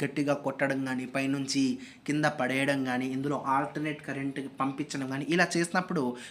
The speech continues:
ఆ అయస్కాంతం తన యొక్క అయస్కాంతీకరణాన్ని కోల్పోయి మరియు ఇను-, ఆ, తరువాత వెంటనే ఇనుములాగా మారిపోతుంది. ఇక్కడ కొత్త పదార్థం అనేది ఏర్పడు వ్యతిరేక చర్య అనేది సాధ్యం ఉంటుంది. ఇది తాత్కాలికమైన మార్పు కాబట్టే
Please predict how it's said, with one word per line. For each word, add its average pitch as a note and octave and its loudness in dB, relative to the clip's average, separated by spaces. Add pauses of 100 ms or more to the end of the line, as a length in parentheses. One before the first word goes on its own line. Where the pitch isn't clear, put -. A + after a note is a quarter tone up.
(160)
ఆ C3 4
అయస్కాంతం F3 2
తన E3 -2
యొక్క D3 0
అయస్కాంతీకరణాన్ని D#3 0
కోల్పోయి D3+ 0
మరియు D3+ 0
ఇను-, C#3+ -2 (200)
ఆ, A#2+ -4 (100)
తరువాత E3 4
వెంటనే D#3 0
ఇనుములాగా D3+ 0
మారిపోతుంది. A#2+ -2 (380)
ఇక్కడ E3 2
కొత్త C#3 -4
పదార్థం E3+ 2
అనేది E3+ 0
ఏర్పడు D#3+ 0 (120)
వ్యతిరేక F3 -2
చర్య D#3+ -2
అనేది D#3+ -2
సాధ్యం D3+ -2
ఉంటుంది. D#3+ -2
ఇది D3 2
తాత్కాలికమైన D#3+ 2
మార్పు C3+ -2
కాబట్టే B2+ -2